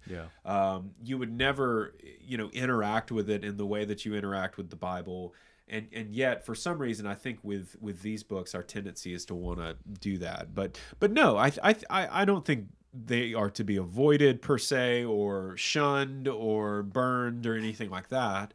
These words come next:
Speaker 2: Um, I think there can be some value there if we treat them as what they are, which is not Holy Scripture.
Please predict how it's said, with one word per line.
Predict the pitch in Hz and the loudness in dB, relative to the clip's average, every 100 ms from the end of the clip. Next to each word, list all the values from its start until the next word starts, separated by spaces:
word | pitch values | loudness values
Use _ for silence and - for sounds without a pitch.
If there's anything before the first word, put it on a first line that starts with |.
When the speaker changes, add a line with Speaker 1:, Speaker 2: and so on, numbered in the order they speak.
| - - - - - | -16 -20 -20 -12 -2
Speaker 2:
Um, | 104 98 95 98 - 90 | 0 0 -4 -10 -6 -4
I | 120 | 0
think | 143 123 | -2 0
there | 110 | 0
can | 120 104 | 0 -2
be | 98 | -2
some | 104 | -4
value | 90 95 101 113 90 | 0 2 4 2 0
there | 82 87 87 87 - | -4 -6 -6 -6 -2
if | 131 101 | -2 0
we | 104 | -2
treat | - - 120 110 | -2 -2 -2 -2
them | 110 92 87 90 - _ _ _ - | -2 -2 -4 -10 -14 _ _ _ 0
as | 117 98 | 2 2
what | 101 - | -2 -2
they | 82 | -4
are, | 85 87 87 | 0 0 -2
which | 92 95 - | -2 -2 -2
is | 85 85 - - - | -4 -6 -8 -12 -14
not | 101 107 95 95 | -4 -2 -2 -4
Holy | - - 90 82 | -8 -8 -8 -8
Scripture. | - - - - | -8 -8 -8 -8